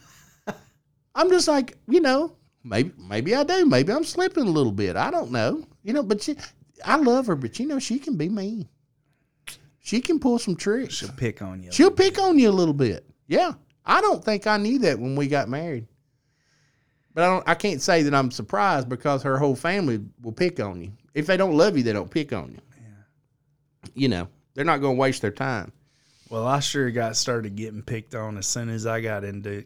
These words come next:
Speaker 2: inducted into the, the new family.
Speaker 1: Well, I mean,
Speaker 2: I was getting picked on before them, but
Speaker 1: I mean, all right, so you gotta stop and think.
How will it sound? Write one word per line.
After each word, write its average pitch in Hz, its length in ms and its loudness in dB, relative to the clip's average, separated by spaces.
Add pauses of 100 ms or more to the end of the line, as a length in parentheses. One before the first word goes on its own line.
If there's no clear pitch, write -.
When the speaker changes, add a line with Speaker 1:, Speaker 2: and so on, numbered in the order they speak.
(140)
Speaker 2:
inducted 107 460 -14
into 101 200 -8
the, 98 280 -10 (480)
the 104 140 -14
new 107 200 -4
family. 104 540 -8 (580)
Speaker 1:
Well, 143 320 2
I 139 80 0
mean, 123 380 0 (500)
Speaker 2:
I 139 60 -2
was 156 100 4
getting 117 180 0
picked 127 220 -2
on 117 160 -4
before 123 340 -4
them, 107 360 -6
but 95 260 -12 (260)
Speaker 1:
I 156 140 2
mean, 123 340 0 (360)
all 165 80 6
right, 120 180 2
so - 100 0
you 240 220 0
gotta 175 220 2
stop 135 280 0
and 107 160 -4
think. 85 200 -8